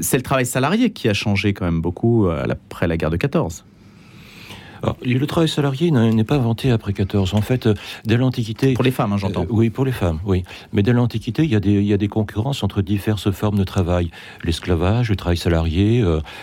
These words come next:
Speaker 2: euh, le travail non salarié, le travail pour soi, et cetera. Euh, et autant que le, le salaire dont on a parlé, on, on n'a pas parlé par contre de, de la, du temps de travail, qui est un élément essentiel aujourd'hui.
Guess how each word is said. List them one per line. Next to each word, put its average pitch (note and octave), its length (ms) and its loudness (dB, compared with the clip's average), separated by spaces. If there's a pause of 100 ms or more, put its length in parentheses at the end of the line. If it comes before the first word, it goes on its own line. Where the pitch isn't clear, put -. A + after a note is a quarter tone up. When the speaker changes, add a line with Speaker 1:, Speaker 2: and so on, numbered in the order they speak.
(340)
Speaker 2:
euh, E2+ 260 2
le E2 120 4
travail F2 480 0
non E2+ 100 2
salarié, D#2+ 320 0
le A#2 60 2
travail D#2+ 240 -2
pour - 180 -6
soi, G#2 320 0
et G2+ 40 0
cetera. D#2 420 -4 (680)
Euh, E2+ 380 2 (340)
et G#2+ 320 2
autant C3+ 400 0
que - 140 -2
le, G#2 240 2
le G2+ 100 2
salaire G2+ 380 -2
dont F2+ 160 -2
on G2 80 2
a F2+ 200 2
parlé, G#2 360 0
on, G2 200 2
on G#2 80 2
n'a G2 100 2
pas - 120 -4
parlé B2+ 240 -2
par G2 160 -2
contre B2+ 360 -2
de, F#2 200 2 (440)
de - 60 -6
la, F#2+ 60 2 (140)
du G2 100 -2
temps C#3+ 140 0
de C3 60 0
travail, E2 440 -2
qui - 140 -12
est - 80 -8
un F2 60 2
élément F#2+ 240 2
essentiel F#2 460 -2
aujourd'hui. E2 420 -4